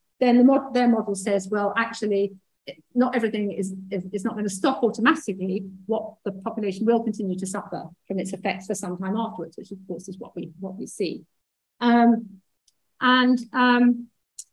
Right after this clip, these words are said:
one of the things they highlight in this paper, they say if you've got a high infection rate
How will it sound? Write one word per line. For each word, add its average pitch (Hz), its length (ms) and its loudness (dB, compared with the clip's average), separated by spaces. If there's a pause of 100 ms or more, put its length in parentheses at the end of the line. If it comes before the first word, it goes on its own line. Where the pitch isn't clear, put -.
(280)
one 269 320 6
of 359 60 4
the 311 120 2
things 240 260 4
they 240 100 6
highlight 240 580 4
in 185 120 -2
this - 140 -4
paper, 180 540 -6
they 226 120 4
say 226 360 4
if 233 120 -4
you've 233 100 0
got 233 160 4
a 214 60 6
high 392 260 8
infection 311 480 4
rate 190 320 0